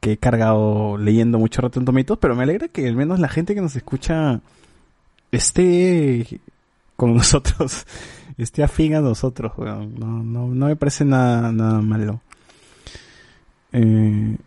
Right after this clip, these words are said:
ustedes deben ser, ustedes deberían ser el podcast más escuchado del Perú, concha su madre. Uf. Uf, gracias, tío. César, buena voz.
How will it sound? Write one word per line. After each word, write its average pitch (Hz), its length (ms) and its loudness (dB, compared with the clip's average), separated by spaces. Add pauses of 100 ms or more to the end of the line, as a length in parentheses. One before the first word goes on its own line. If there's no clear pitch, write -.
(160)
ustedes 175 280 2
deben 160 200 0
ser, 151 240 -8
ustedes 156 280 -2
deberían 147 280 2
ser 156 120 0
el 151 60 -2
podcast 147 280 -2
más 143 120 0
escuchado 135 340 0
del 135 60 -4
Perú, 101 220 0
concha - 260 -6
su - 120 -12
madre. 104 260 -10
Uf. - 480 0 (1300)
Uf, - 400 -20
gracias, - 320 -8
tío. 71 320 -6 (800)
César, 117 300 0
buena 117 200 2
voz. - 500 -4